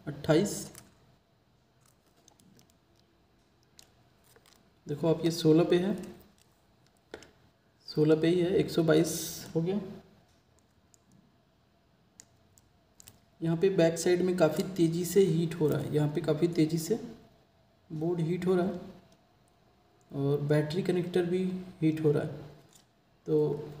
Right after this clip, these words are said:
हमको यहाँ पे क्या करना चाहिए, इसको, ये heating इसलिए हो रहा है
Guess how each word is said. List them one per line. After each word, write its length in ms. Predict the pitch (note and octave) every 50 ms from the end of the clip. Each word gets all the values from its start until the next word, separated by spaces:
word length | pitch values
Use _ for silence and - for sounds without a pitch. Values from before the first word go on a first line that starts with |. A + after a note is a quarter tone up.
| -
हमको 320 | D#3 D3+ D#3 D#3 D3+ F3 E3+
यहाँ 200 | E3+ E3 E3 D#3+
पे 140 | E3 E3+ -
क्या 160 | - - -
करना 180 | F3 F3 F3+
चाहिए, 320 | E3 F3 F3+ E3+ F#3 G#3 F#3 - - - - - _ _ _ _ _ _ _ _ _ _ _ _ _ _ _ _ - - _ _ _ - _ _ - _ _ _ _ _ _ _ _ _ _ _ _ _ _ _ _ _ _ _ _ _ _ - -
इसको, 440 | - - - - - E3+ E3+ E3+ - - - - - - - - _ _ _ _ - - - - _ _ _ _ _ _ -
ये 160 | - D#3+ D#3+ E3
heating 300 | D#3+ D#3 D3 F3+ F3 F3
इसलिए 240 | E3 - F#3+ G3+
हो 100 | F3+ F3
रहा 100 | E3 E3+
है 160 | F3+ G#3 -